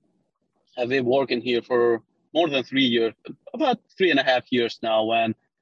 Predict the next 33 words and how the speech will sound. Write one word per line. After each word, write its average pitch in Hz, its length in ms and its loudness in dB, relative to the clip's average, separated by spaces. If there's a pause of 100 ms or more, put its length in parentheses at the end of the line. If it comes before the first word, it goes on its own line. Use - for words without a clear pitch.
(120)
they're 156 140 2
pretty 139 240 0
reliable. 107 680 0 (160)
They 120 80 2
are 117 320 2 (240)
always 135 360 2
on 139 120 -4
time. 135 480 2
They're 113 320 0 (520)
always 135 280 0
performing 139 500 0
well. 135 440 4 (100)
And 131 260 4
same 143 320 2
in 123 100 -2
the, 123 260 2 (680)
the 117 100 -6
front 160 260 2
of 120 80 -2
the 113 100 0
house. 113 400 0 (400)
I 143 120 4
do 151 160 2
have 123 260 2
few 127 220 -4
people 117 440 -2
that, 113 300 8 (480)
uh, 127 200 6
step 135 360 0
up 120 200 2
when 120 160 2
is 113 140 0
needed. 117 400 0